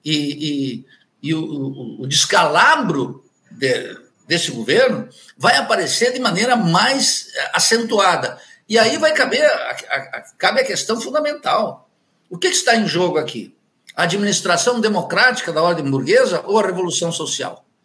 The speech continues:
A revolução brasileira ou as quinquilharias de parlamentares, da sua grande maioria identificado com o identitarismo funcional aos interesses dos Estados Unidos,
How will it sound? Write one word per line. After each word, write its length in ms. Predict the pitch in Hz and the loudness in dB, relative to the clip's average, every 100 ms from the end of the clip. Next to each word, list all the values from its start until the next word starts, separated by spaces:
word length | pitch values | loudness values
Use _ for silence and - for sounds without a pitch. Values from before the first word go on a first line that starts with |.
| _ - | _ 0
A 100 | 202 | 2
revolução 480 | 208 208 185 233 | 2 2 2 2
brasileira 640 | 220 202 156 180 277 302 302 - _ - | 2 0 0 2 4 4 2 -8 _ 2
ou 120 | 254 | 2
as 120 | 262 | 2
quinquilharias 640 | 233 220 220 202 180 240 190 | -2 -4 0 2 2 0 -2
de 80 | |
parlamentares, 960 | 202 190 185 180 147 143 175 202 226 214 - _ - | -2 0 0 0 -2 -2 2 2 0 -6 -12 _ -2
da 140 | 185 | 0
sua 280 | 185 226 202 | 2 2 2
grande 280 | 196 247 233 | 4 2 2
maioria 280 | 190 185 | -2 0
identificado 600 | 220 202 202 - 185 202 | -2 -2 -4 -4 -2 -2
com 140 | 202 190 | -4 -6
o 40 | |
identitarismo 800 | 185 180 185 - 160 156 208 190 | -4 -4 -2 0 0 0 -2 -4
funcional 520 | - 196 185 156 185 | -6 -2 -2 0 0
aos 140 | 190 170 | 0 -2
interesses 400 | 170 165 190 - | -4 -2 -2 -4
dos 120 | 147 | -6
Estados 260 | - 156 | -2 -2
Unidos, 200 | 151 269 | -2 -6